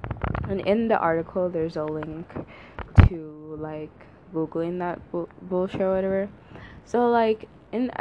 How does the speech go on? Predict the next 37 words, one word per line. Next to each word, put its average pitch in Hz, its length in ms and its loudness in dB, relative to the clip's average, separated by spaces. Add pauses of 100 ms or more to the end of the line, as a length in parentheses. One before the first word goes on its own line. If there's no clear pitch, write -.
(160)
so - 240 6
to 220 140 4
be 269 160 4
specific, - 640 0
the - 100 -4
episode 180 380 0
that 156 160 0
inspired 160 520 -2
me 151 260 -6
to - 160 -14
do 151 180 0
this 151 360 -6 (440)
was 170 240 4
called, 160 600 2 (440)
it - 40 -2
was 190 120 0
episode 185 360 2
two, 160 320 -2
and 165 120 -2
it 170 60 0
was 165 180 -4
called 156 360 2 (120)
The 165 180 4
Woman 180 460 -2
in 165 280 2
H 151 400 -2
D. 151 360 0 (420)
And 175 100 -2
it's 180 140 -4
basically 240 460 2
about 165 260 4
a 156 80 2
pilot 160 580 2
who 180 60 -2
is 170 140 0
a 160 100 2
woman 160 640 -4